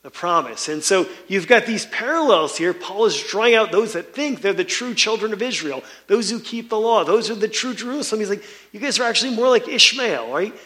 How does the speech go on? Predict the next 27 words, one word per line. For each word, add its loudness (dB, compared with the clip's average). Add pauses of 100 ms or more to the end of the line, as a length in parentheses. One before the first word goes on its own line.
(140)
You're 0
missing -2
out -2
on -6 (120)
the -12
promise, -4
and -8
you're -6
trading -4 (200)
law -2 (340)
for -6
promise." -2
Paul -2
<laughs> -
finally -4
closes 0 (580)
pretty -4
emphatically 0
with -4
the 2
same 2
imperative 0
found -2
in -6
Genesis -2
twenty-one -4
ten. 0